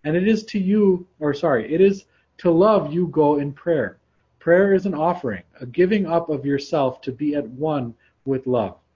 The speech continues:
There is nothing to ask because there is nothing left to want.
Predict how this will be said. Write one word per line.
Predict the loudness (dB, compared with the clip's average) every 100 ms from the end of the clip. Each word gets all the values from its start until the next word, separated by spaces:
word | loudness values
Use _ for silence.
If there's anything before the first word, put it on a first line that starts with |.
| _ _ _
There | 2 2
is |
nothing | 2 0 0 0
to | -2 -2
ask | -2 -2 -4
because | -8 -4 -4
there | 2 2
is | 2
nothing | -4 -4 -4 -4 -2
left | -2 -4 -14 _
to | -10
want. | -8 -8 -8 -12